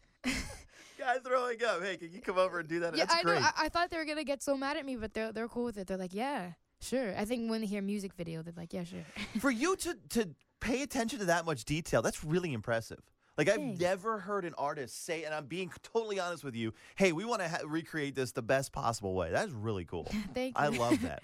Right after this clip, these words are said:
Speaker 2: Wow. Um, what do you want to do as an artist this year? Maybe a vague, dumb question, but honestly, what
Speaker 1: Oh.
Speaker 2: do you wanna do, uh,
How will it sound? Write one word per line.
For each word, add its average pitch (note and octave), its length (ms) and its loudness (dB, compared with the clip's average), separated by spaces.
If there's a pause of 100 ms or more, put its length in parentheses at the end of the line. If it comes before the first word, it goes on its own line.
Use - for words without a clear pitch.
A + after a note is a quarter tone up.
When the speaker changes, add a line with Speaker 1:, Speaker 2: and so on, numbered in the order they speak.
Speaker 2:
Wow. C3+ 380 -4 (380)
Um, F#3 340 2
what A3 280 2
do B3+ 100 -6
you G3 200 0
want E3 300 2
to D3 80 -8
do B2 380 -2
as A#2 160 -2
an A2+ 100 -4
artist G#2 380 -4
this G#2 240 -4
year? A2+ 80 0
Maybe A#2+ 340 -2
a F#2+ 400 -4
vague, A2 560 0
dumb G#2 300 -2
question, G#2+ 500 2
but C3 100 0
honestly, C#3+ 440 0
what B2+ 140 0
Speaker 1:
Oh. - 20 -12
Speaker 2:
do E3+ 80 -8
you E3 80 -2
wanna D3+ 160 0
do, C#3+ 320 -2
uh, F#2+ 160 -4